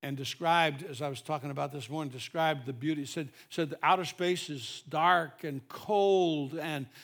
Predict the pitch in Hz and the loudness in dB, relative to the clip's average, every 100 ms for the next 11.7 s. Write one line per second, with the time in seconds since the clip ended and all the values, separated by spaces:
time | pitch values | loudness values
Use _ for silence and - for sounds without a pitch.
0 | - - 147 127 123 160 214 196 135 - | -10 -4 -4 -4 -4 0 2 0 -2 -12
1 | - - 170 156 156 - 180 139 - _ | -20 -14 -8 -6 -6 -6 -6 -6 -14 _
2 | _ _ 147 147 170 180 156 180 160 147 | _ _ -6 -2 0 0 -2 -4 -2 -4
3 | 135 170 151 151 - 165 151 - - 135 | -4 -2 -2 -4 -6 -6 -8 -12 -14 -8
4 | 131 117 92 98 - - - _ _ _ | -8 -8 -10 -16 -16 -16 -16 _ _ _
5 | _ _ _ _ _ _ _ _ _ _ | _ _ _ _ _ _ _ _ _ _
6 | _ _ - - 151 139 180 147 123 120 | _ _ -20 -8 -6 -4 -4 -4 -6 -4
7 | 185 208 196 160 143 117 170 190 185 160 | 4 4 4 0 -6 0 2 4 4 2
8 | 143 127 185 196 208 190 160 139 127 - | 0 -2 -6 2 4 6 4 0 -2 -8
9 | - _ - 196 185 156 135 - _ _ | -20 _ -12 -2 0 -2 -6 -16 _ _
10 | _ 165 214 220 - 156 135 - 190 190 | _ -4 0 2 0 -4 -4 -4 -4 -4
11 | 127 131 117 101 95 - | -6 -6 -6 -8 -12 -16